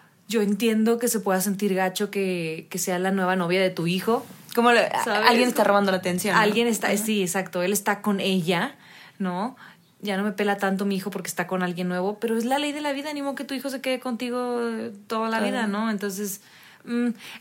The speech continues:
Speaker 1: yo por otro lado me he dado cuenta que mi suegra es muy astuta, o sea, siempre he tenido una relación muy buena con ella,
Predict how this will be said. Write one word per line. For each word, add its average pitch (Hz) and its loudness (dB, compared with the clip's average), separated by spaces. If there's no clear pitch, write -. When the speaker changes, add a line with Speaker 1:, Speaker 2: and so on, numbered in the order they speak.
Speaker 1:
yo 233 2
por 254 4
otro 262 2
lado 262 6
me 226 2
he 220 2
dado 233 4
cuenta 233 2
que 202 0
mi 208 2
suegra 196 2
es 202 0
muy 202 2
astuta, 214 -2
o 190 0
sea, 185 0
siempre 220 0
he 226 -6
tenido 262 -2
una 254 -2
relación 214 -2
muy 220 2
buena 214 0
con 214 -2
ella, 190 -2